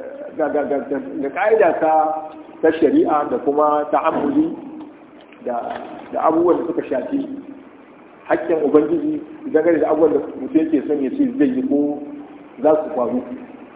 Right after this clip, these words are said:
To, ko akwai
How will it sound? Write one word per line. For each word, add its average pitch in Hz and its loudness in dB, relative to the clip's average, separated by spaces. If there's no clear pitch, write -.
To, 143 4
ko - 6
akwai 202 4